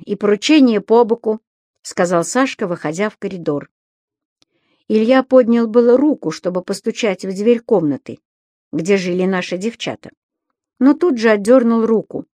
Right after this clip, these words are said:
будто ожёгся, и попросил приятеля: «Стучи ты». «А здорово тебе Тося насолила», подивился Сашка и плечом толкнул дверь.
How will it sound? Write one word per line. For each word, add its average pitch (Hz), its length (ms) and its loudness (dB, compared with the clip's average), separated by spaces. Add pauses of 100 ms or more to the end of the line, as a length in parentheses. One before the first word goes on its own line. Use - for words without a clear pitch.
(200)
будто 202 360 -2
ожёгся, 185 580 -2 (500)
и 240 80 -2
попросил 254 560 -2
приятеля: 160 680 -6 (520)
«Стучи - 540 -2
ты». 226 360 0 (760)
«А 156 180 -4
здорово 202 560 2
тебе 359 260 -4
Тося 185 400 -2
насолила», 175 680 -2 (460)
подивился 233 600 2
Сашка 214 460 -2
и 214 40 -4
плечом 233 480 0
толкнул 220 460 -2
дверь. 202 400 0